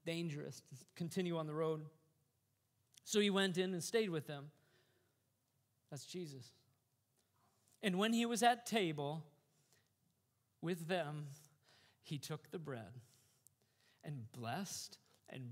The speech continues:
broke it, and he gave it to them. And their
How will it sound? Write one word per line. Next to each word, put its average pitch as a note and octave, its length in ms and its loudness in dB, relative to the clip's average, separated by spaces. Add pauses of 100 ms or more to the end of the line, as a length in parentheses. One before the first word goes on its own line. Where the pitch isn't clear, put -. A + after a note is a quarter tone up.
(160)
broke D3 340 -2
it, A#3 140 -2 (1120)
and B2 80 -10
he A#2+ 160 -10
gave A2+ 220 -8
it B2 160 -16
to - 80 -14
them. G#2+ 280 -12 (1000)
And C#3+ 120 -2
their B2+ 160 -2